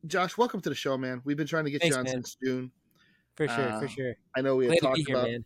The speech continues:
Speaker 1: Yeah, it's good to have you. I know that people are, have been talking about some of the amazing things that you've been blessed to be able to do in,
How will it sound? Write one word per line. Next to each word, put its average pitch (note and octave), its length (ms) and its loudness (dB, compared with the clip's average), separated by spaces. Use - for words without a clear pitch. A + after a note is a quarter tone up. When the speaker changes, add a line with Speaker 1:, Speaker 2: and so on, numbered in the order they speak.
Speaker 1:
Yeah, C#3+ 340 4
it's - 120 -12
good A#3 120 -4
to E3+ 80 -2
have C3+ 220 -2
you. C#3 120 -2
I D#3 120 0
know F#3 180 4
that D3+ 240 2
people D#3+ 240 2
are, C3+ 80 4
have E3 100 0
been D3 120 2
talking D#3+ 280 2
about D3 140 0
some E3 100 -4
of C#3+ 60 0
the B2+ 100 0
amazing C#3+ 340 2
things C#3+ 240 0
that B2+ 100 -2
you've C3+ 260 -2
been B2 260 -6
blessed C3 300 -2
to C#3 40 -6
be C3+ 40 -2
able B2 180 -4
to A2 60 -12
do B2 320 0
in, A#2 340 -6